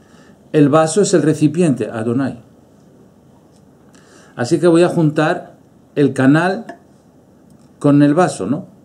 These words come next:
Estoy juntando Yud Aleph, He Dalet, Vav Nun, He Yud.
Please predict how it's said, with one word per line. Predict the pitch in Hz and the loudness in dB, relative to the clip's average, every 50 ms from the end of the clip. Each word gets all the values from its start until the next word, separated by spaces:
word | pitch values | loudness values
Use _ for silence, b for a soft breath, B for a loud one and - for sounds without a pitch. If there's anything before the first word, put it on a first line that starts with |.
| _ _ _ _ _ b b b b b b b _ | _ _ _ _ _ b b b b b b b _
Estoy | 120 113 - - 151 147 127 | -10 -10 -6 -2 0 0 0
juntando | 135 - 170 156 151 175 170 175 180 175 190 180 180 - - | 0 -2 -2 -2 0 -2 -2 0 0 0 0 -2 -2 -8 -14
Yud | - 107 107 143 156 131 | -18 -4 -2 0 0 2
Aleph, | 147 151 165 165 156 - | 0 0 0 -2 -4 -4
He | 131 131 | -6 -4
Dalet, | 123 131 131 147 147 131 | -2 -2 -4 -4 -4 -6
Vav | 117 123 117 117 | -8 -8 -6 -2
Nun, | 123 131 131 123 113 | -2 0 0 -2 -2
He | 131 123 | -6 -6
Yud. | 127 143 135 | -6 -6 -8